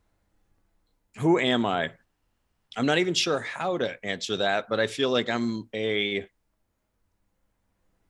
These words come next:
unique blend of creativity and, and compassion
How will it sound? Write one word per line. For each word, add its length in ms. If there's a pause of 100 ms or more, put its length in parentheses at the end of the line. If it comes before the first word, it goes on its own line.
(1400)
unique 640 (1200)
blend 560
of 580 (1600)
creativity 920
and, 360
and 280
compassion 920